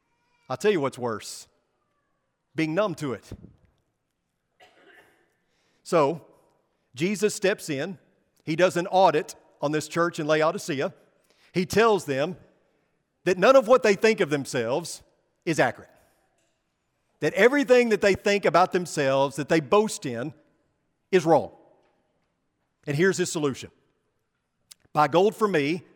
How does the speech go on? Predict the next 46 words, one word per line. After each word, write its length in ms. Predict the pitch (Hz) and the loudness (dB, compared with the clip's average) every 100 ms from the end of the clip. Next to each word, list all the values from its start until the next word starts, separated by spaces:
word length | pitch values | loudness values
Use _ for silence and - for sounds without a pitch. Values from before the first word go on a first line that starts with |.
| _ _ | _ _
so 140 | - 175 | -4 -2
that 180 | 151 180 | -2 -6
you 60 | |
can 80 | 165 | -2
be 120 | 165 | -2
eternally 360 | 165 160 180 202 | -2 -4 -4 -4
rich. 340 | 139 - - _ _ _ _ _ - | -4 -8 -14 _ _ _ _ _ -10
Get 160 | 143 214 | -4 0
your 120 | 196 | 0
clothing 440 | 196 247 247 196 180 | 2 4 6 4 0
from 220 | 180 151 | -4 -2
me." 280 | 139 185 - - | -2 -2 -6 -6
In 80 | 151 | -2
other 140 | 180 | 2
words, 200 | 170 165 | 2 0
put 160 | - 185 | 0 0
on 120 | 190 | 0
these 180 | 180 - | -2 0
white 220 | 180 175 | 0 2
garments 340 | 175 170 160 | 0 -2 -4
that 80 | 160 | -4
I'm 140 | 151 151 | -4 -2
gonna 100 | 143 | -4
give 240 | 143 139 | -4 -4
you 80 | 160 | -6
to 140 | 151 | -4
make 180 | 143 143 | -4 -4
yourself 300 | 156 165 165 | -6 -6 -6
pure. 340 | 165 147 151 - - - | -4 -4 -4 -8 -12 -2
"Apply 360 | 156 - 196 170 | -2 4 4 6
my 240 | 196 269 | 4 4
salve 380 | - 190 147 147 | 4 2 4 2
to 100 | 139 | -2
your 180 | 147 143 | -4 -2
eyes 300 | 127 156 - | 0 0 -2
so 80 | |
that 180 | 165 160 | -6 -6
you 60 | 165 | -4
can 80 | 175 | -2
actually 340 | 190 - 151 | -2 -2 -10
see 500 | - - 254 202 180 | -8 -6 -4 -2 -2
what 200 | 160 165 | -2 -2
needs 200 | 180 175 | -2 -4
to 80 | 160 | -8
be 100 | 151 | -8
seen." 500 | - 240 190 151 185 | -4 -2 -2 -2 -6